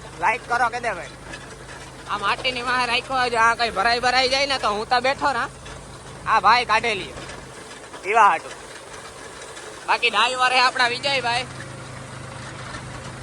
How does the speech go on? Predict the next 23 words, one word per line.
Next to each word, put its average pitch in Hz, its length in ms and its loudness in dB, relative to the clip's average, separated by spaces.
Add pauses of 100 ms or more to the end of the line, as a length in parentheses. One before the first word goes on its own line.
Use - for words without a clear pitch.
(340)
હાંકતા 262 400 6
બહુ 320 200 10
લેતા 320 260 8
આવડતું 294 260 4
પણ 262 60 6
હાલે 269 360 8
ભાઈ, 233 180 4
એવું 214 220 -4
કામ 233 260 -12
હલાવવું 233 340 -12
પડે. 170 160 -10
સોરી, - 1500 -14
સોરી. - 440 -14 (2000)
અટાણે 262 300 -2
કંઈ 262 180 -4
કહેવાય 269 420 -6
ને 277 160 -8 (120)
ભાઈ, 226 140 -8 (680)
કોઈ 247 120 -6
આવે 240 240 0
એને 254 260 -4
તાકવા 226 380 -2
એટલે. 208 280 -6